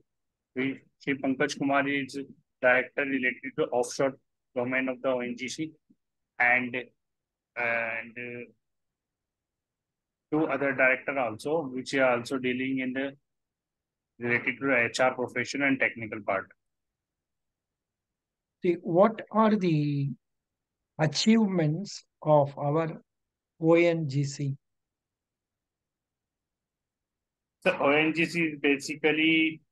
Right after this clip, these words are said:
Speaker 1: is contributing also in, uh, many green energy projects.
Speaker 2: Hmm.
Speaker 1: And, uh, it is also working in a renewable energy project also.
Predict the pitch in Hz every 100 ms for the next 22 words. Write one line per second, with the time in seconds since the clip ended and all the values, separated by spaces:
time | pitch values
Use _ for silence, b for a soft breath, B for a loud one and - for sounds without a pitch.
0 | - 143 147 143 147 139 139 156 151 147
1 | 139 156 160 156 139 139 139 151 156 131
2 | 139 143 143 147 - _ - 131 131 139
3 | 151 135 123 123 135 139 139 131 131 123
4 | 143 147 135 _ - 123 123 135 147 -
5 | - - _ _ _ _ _ _ 165 170
6 | 135 127 131 131 139 135 123 - _ _
7 | - 143 147 147 135 131 123 143 139 135
8 | 135 139 139 139 139 123 131 131 135 135
9 | 127 123 123 123 123 117 127 - 117 107
10 | - 135